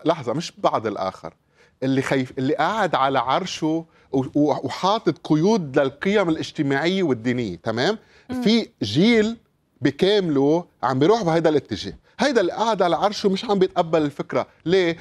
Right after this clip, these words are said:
Speaker 1: لأن ما عم بيقدر يتحكم بهالجيل. جدي كان يتحكم ببابا بشكل خرافي، يعني يقول له ما تاكل ما بياكل،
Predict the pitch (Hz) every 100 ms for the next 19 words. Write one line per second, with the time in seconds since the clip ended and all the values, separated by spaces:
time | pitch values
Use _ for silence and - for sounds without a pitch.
0 | - 165 165 185 196 202 175 165 - 175
1 | 160 143 143 131 - 120 - - _ -
2 | - 208 190 180 170 160 - 196 196 156
3 | 135 143 175 151 151 156 120 123 120 165
4 | 175 139 - 135 139 - 92 _ _ 92
5 | 98 98 - 143 135 123 135 170 160 175
6 | 180 190 160 - 85